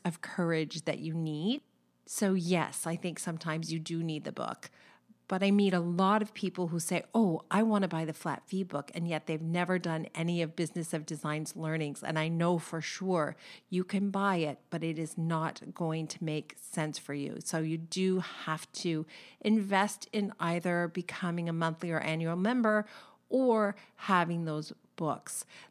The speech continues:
The books have been, from the beginning, from day one, one hundred dollars a piece.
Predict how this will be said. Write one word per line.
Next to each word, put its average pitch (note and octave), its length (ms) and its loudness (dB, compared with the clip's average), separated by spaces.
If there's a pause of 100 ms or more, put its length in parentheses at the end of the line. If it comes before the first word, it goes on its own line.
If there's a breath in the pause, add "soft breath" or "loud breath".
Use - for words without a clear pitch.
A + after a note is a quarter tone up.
The G3 80 2
books A3+ 380 -2
have A#3 580 2
been, D#3+ 340 0
from G3 500 4
the A#3 60 4
beginning, F3 640 -2
from D#3+ 260 -2
day E3+ 300 4
one, D#3+ 520 -2
one F3 280 4
hundred E3+ 420 0
dollars D3 460 -2
a - 60 -14
piece. - 420 -8